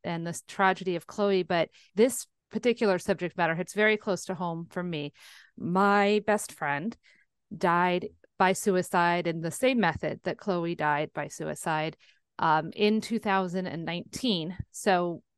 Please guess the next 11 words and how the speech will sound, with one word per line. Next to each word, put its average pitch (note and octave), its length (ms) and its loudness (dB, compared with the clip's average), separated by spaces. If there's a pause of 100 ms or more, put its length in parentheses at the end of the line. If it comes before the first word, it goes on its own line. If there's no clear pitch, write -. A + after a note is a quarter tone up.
(220)
that's G#3+ 220 2
four A#3+ 220 0
years A3 300 0
ago, A3 280 2
but F#3 160 0
it F#3 140 -4
still F#3 220 -4
feels E3+ 280 -6
very, F3+ 300 2
very C#3+ 220 -4
fresh. D3+ 420 -6